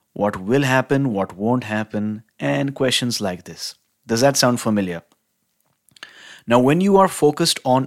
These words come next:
a specific task, such as solving a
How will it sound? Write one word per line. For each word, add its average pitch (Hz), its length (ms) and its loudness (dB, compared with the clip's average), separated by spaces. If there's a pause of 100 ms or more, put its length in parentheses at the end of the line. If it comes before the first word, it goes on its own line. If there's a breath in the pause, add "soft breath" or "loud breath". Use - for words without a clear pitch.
a 131 260 -2 (140)
specific - 840 0 (120)
task, 101 400 0
such 117 220 -4
as 110 260 2 (320 loud breath)
solving 98 640 -6
a 95 140 -8